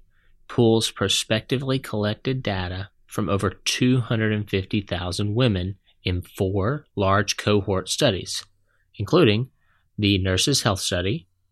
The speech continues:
the Nurses Health Study two, the Sisters Study, and the Women's Health Initiative Observational Study. While not a question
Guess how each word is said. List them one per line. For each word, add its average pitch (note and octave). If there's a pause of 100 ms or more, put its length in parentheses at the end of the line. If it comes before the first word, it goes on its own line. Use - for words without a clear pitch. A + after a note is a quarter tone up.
(260)
the G2+
Nurses G2
Health G2
Study F2
two, A2 (580)
the F#2+
Sisters F2+
Study, F#2 (440)
and B2 (120)
the G#2+
Women's B2+
Health G2+
Initiative G2 (100)
Observational G2
Study. - (460)
While A#2+
not A3
a F#3
question G#2+